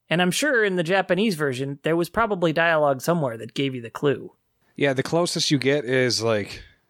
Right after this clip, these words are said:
Speaker 2: look under the table, or y-, someone says something about table, but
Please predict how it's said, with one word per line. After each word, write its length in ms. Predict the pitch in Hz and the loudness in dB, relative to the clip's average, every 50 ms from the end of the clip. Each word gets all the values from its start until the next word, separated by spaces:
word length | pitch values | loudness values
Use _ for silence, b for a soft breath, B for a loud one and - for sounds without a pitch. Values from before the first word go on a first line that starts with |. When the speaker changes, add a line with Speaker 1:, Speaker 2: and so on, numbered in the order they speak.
| _ _ _ | _ _ _
Speaker 2:
look 360 | 117 113 120 123 - _ - - - | -2 0 2 2 0 _ -8 -14 -10
under 300 | 123 123 123 120 117 107 | -10 -6 -4 -2 -4 -4
the 120 | 104 107 | -4 -8
table, 460 | - - - 113 113 117 117 120 120 | -10 -4 0 0 2 2 0 0 -2
or 460 | 117 117 117 120 120 117 113 110 107 | -2 0 0 0 0 0 0 0 -2
y-, 320 | 107 107 110 120 - 123 113 - - | -2 -4 -6 -6 -8 -14 -20 -8 -4
someone 320 | - - 185 208 226 214 | -2 0 0 2 2 0
says 280 | - - 175 165 156 - | 2 2 2 2 2 2
something 340 | - 151 156 - 170 143 127 | 2 0 0 0 -2 0 2
about 200 | 120 117 104 - | 2 2 0 0
table, 360 | - 123 135 127 113 101 98 | 2 2 2 4 2 0 0
but 160 | 101 101 | -2 -6